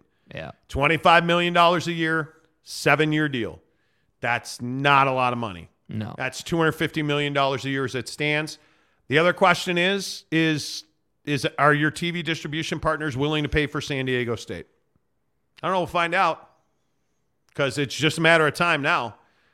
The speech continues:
Speaker 2: I mean, they, they, they're at a point now where, dude, it's almost March. Like, I, I think in three weeks, we're gonna be at spring training in Mesa
Speaker 1: Mm-hmm.
Speaker 2: and Scottsdale, and
Speaker 1: And we'll still be talking about this.
Speaker 2: They'll have a T V deal by then.
Speaker 1: Mm,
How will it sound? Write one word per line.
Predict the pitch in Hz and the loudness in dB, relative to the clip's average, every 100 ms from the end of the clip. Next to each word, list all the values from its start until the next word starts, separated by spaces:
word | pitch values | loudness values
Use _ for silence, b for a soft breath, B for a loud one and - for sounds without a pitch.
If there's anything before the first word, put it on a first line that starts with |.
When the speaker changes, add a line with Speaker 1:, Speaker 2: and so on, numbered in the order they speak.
| _ | _
Speaker 2:
I | 135 | 0
mean, | 160 160 | 2 2
they, | 175 190 | 2 2
they, | 190 151 196 214 226 220 - | 0 0 2 2 0 -6 -6
they're | 151 196 233 | -2 0 2
at | 226 | 2
a | 180 | 0
point | - 202 196 147 | -2 -2 -2 -2
now | 160 170 160 | 0 2 2
where, | 143 143 135 | 2 2 0
dude, | 127 170 170 | -2 -2 2
it's | 214 220 | 0 2
almost | 240 214 139 - | 0 0 -4 -4
March. | 127 113 - - - _ _ _ _ _ _ _ _ - | -4 -4 -6 -18 -20 _ _ _ _ _ _ _ _ -4
Like, | 151 151 151 | 0 0 -2
I, | 151 156 | 0 0
I | 151 | 2
think | 190 - | 0 -2
in | 160 | -4
three | 175 185 | -2 -2
weeks, | 165 175 - | -2 -4 -2
we're | 139 156 | -2 -2
gonna | 160 | -2
be | 156 147 | 0 -2
at | - | -2
spring | 160 147 | -6 -4
training | - 139 147 156 | -2 -2 0 -2
in | 120 | -2
Mesa | 127 131 170 190 - _ 120 | -2 -2 -4 -6 -8 _ -2
Speaker 1:
Mm-hmm. | 101 98 110 123 - _ _ _ - | 0 2 4 2 0 _ _ _ -8
Speaker 2:
and | 123 | -6
Scottsdale, | - - 127 147 - 165 175 196 - | -4 0 0 0 0 0 0 -2 -4
and | 143 135 127 226 | -2 0 0 0
Speaker 1:
And | |
we'll | 226 190 | 0 0
still | - 175 | 0 0
be | 135 117 | 0 0
talking | 123 101 101 | 0 -2 -4
about | 92 87 | -6 -6
this. | 90 90 - _ - | -6 -8 -12 _ -4
Speaker 2:
They'll | 139 185 160 | 4 6 6
have | 156 135 | 4 2
a | 123 | 0
T | - 131 | -4 -4
V | 107 | -4
deal | 98 95 | -6 -8
by | 82 | -10
then. | 82 208 202 202 196 | -6 -2 0 0 0
Speaker 1:
Mm, | 185 | -2